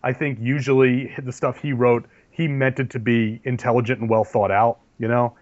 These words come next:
And, and, uh, and you see that here. There, there's, for, you know, there, there is the potential to be, uh, you know, like, like you were saying, Scott, some, some cheesy aspects here, but everything is, is played very straight,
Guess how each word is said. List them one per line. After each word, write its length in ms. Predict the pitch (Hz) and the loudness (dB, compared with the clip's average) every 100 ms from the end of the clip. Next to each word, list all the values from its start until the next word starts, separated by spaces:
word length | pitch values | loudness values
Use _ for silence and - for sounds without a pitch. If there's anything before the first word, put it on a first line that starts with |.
| _ - | _ -6
And, 260 | 123 123 123 | -2 -2 -2
and, 300 | 123 110 110 | -2 -2 0
uh, 180 | 110 117 | 2 2
and 140 | 123 | -2
you 80 | 143 | -4
see 220 | - 226 | -2 0
that 220 | 151 120 101 | 4 2 2
here. 280 | 135 104 | -2 -2
There, 160 | 101 131 | 0 -2
there's, 400 | 131 147 143 135 _ _ _ | 2 2 0 -4 _ _ _
for, 320 | - 160 165 | -6 -2 0
you 100 | 196 | 2
know, 120 | 170 143 | 4 4
there, 80 | |
there 220 | 170 202 220 | 4 4 4
is 160 | 185 | 2
the 80 | 151 | 0
potential 520 | 139 - 147 143 139 | -2 2 0 0 -4
to 80 | 123 | -2
be, 380 | 107 113 110 107 | -2 -2 -2 -2
uh, 240 | 107 98 90 _ _ - | -2 -2 -4 _ _ -4
you 80 | |
know, 60 | 113 | -2
like, 140 | 107 | -2
like 200 | 120 107 - - - | -4 -6 -8 -18 -10
you 80 | 123 | -8
were 60 | |
saying, 240 | 107 123 110 | -2 -2 -2
Scott, 260 | - 101 | -2 -4
some, 180 | - 104 | -4 -6
some 200 | 101 113 | -6 -6
cheesy 420 | 104 120 107 101 | -4 -2 -2 0
aspects 480 | 104 117 - 107 - | 2 2 0 -4 -4
here, 300 | 113 101 98 - - - | -2 -2 -2 -8 -20 -2
but 140 | 135 | 2
everything 400 | 139 170 208 170 | 4 2 0 0
is, 180 | 135 - | -2 -4
is 160 | 123 104 | -8 -8
played 320 | - 131 104 | -2 -2 0
very 320 | 95 127 156 | 0 2 0
straight, 460 | - - 151 101 | -4 -4 -2 -2